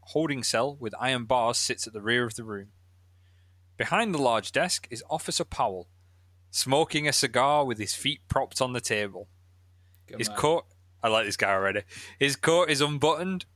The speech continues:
Speaker 1: and his hat lies on top of a stack of papers next to a battered old revol-, revolver. He opens one eye and frowns at you,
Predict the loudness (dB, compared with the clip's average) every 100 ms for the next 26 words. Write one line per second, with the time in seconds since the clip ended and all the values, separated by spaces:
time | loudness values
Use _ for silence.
0 | _ -2 0 -2 0 0 0 0 0 2
1 | 0 -2 -2 -2 -2 -4 -2 -2 -2 -4
2 | -4 -2 -2 -4 -6 -6 -8 -6 -6 -2
3 | -2 -2 0 0 2 2 0 -2 -2 -2
4 | -4 -2 0 -2 -4 -14 _ _ _ _
5 | _ _ _ _ _ _ _ _ _ 0
6 | 2 2 -2 -2 0 2 2 2 0 -2
7 | 0 0 -2 -6 -10 -12